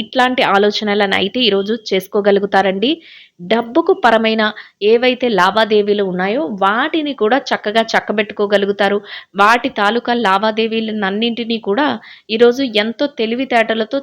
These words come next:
చక్కబెట్టుకోగలుగుతారండి. చక్కగా సంపాదనను పెంచుకునే అవకాశం కూడా మీకు లభిస్తుంది. అంటే ఆదాయ మార్గాలు పెరిగే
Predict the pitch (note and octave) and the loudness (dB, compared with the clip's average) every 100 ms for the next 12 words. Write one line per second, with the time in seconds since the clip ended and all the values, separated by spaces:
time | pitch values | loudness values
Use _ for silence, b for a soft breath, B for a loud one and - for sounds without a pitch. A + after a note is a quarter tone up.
0 | B3+ G#3 G#3+ G#3 - G#3 G#3 G#3 G3+ G3+ | -6 -6 -4 -4 -2 0 2 2 0 0
1 | G3 G#3 D#4 B B B - A3 B3 C4+ | 0 0 -4 B B B -6 -2 0 2
2 | C#4 - G#3+ A3 B3 A#3+ B3 B3+ B3+ G3+ | 0 0 -2 2 2 2 -2 -4 -4 -4
3 | G#3 - A3 G3 G3 G#3+ G#3+ A3+ G#3+ G3+ | -4 -4 -2 0 0 0 -2 -2 0 2
4 | C4+ A3 C4+ C#4+ G3 F3 G3+ - F3+ - | 2 -2 -4 -2 0 0 -2 -6 -8 -8
5 | F3+ G3+ C#4+ C#4+ B B B F#3+ A#3 C4+ | -6 0 0 -2 B B B 0 0 2
6 | C#4+ D4 C4 G#3+ G3+ G3 G#3 G#3 G3 F#3+ | 0 0 0 0 0 0 0 0 -2 0